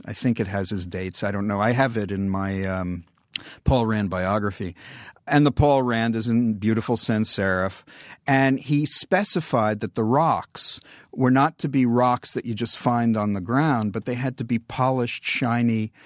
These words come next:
black rocks. So if you go visit the tombstone in Connecticut,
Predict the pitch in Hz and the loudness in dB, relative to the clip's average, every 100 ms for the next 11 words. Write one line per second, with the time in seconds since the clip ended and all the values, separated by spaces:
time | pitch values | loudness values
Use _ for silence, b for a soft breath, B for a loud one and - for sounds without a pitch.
0 | B B B 117 104 - 113 101 82 - | B B B -2 -2 -2 -2 -2 -4 -10
1 | - - B B - - 120 120 - _ | -14 -14 B B -6 0 2 2 -2 _
2 | 143 - 127 110 160 131 123 175 170 - | -4 2 0 4 2 2 0 2 0 -4
3 | _ - 123 - 156 160 - 117 104 98 | _ -6 -4 2 2 2 -2 0 0 0
4 | 117 120 160 160 101 95 | 2 2 2 -2 -6 -6